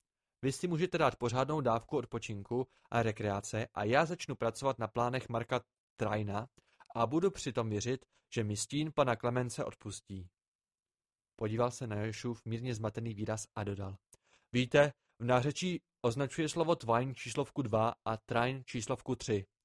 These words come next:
To je jen takový malý žertík.“ „Hm, myslel jsem, že jste dílnu, kde se loď budovala,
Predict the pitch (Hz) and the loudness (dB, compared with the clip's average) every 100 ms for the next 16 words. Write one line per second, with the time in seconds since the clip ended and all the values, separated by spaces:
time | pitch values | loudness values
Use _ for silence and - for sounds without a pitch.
0 | _ _ - 151 160 156 123 120 143 117 | _ _ -2 2 4 4 2 0 0 0
1 | 107 123 107 107 - 120 - 101 - - | 0 0 -2 -4 0 -2 0 -12 -12 -20
2 | _ _ _ _ _ _ - 113 110 107 | _ _ _ _ _ _ -8 -4 -2 -2
3 | 107 117 113 - 123 123 - _ - 123 | -4 -2 -2 -2 -4 -4 -8 _ -2 -2
4 | - 131 117 120 123 120 117 - 127 117 | 0 -2 0 -2 -2 -2 -2 0 0 0
5 | 113 117 120 120 123 | 0 2 4 2 0